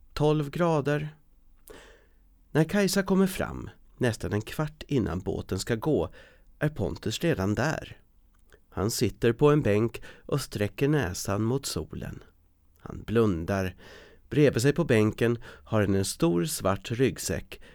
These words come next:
och vid fötterna står en gammal skamfilad resväska. Kajsa stannar till och tittar på honom en minut innan hon säger något. Han ser så himla avslappnad ut.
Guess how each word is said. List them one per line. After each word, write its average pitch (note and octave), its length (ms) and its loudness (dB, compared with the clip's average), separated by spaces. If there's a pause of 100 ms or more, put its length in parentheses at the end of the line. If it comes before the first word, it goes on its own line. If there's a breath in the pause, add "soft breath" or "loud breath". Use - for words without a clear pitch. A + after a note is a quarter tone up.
(140 loud breath)
och G#2+ 180 -2
vid G2+ 100 4
fötterna B2+ 680 0
står A2 260 4
en C3+ 140 4
gammal A2 380 2
skamfilad F2+ 760 -2
resväska. - 720 -4 (1200 soft breath)
Kajsa - 340 -2
stannar A2 280 2
till A#2 440 -4 (340 loud breath)
och - 140 -8
tittar E3+ 480 0
på G#2 240 -2
honom F#2+ 280 0
en G2+ 120 2
minut F2+ 420 0
innan F#2+ 380 0
hon A2+ 100 0
säger A#2 360 -2
något. - 560 -8 (800)
Han G2+ 200 -6
ser C3+ 180 -2
så - 120 -4
himla A#2+ 460 -2
avslappnad C3+ 840 -2
ut. C#2+ 340 -6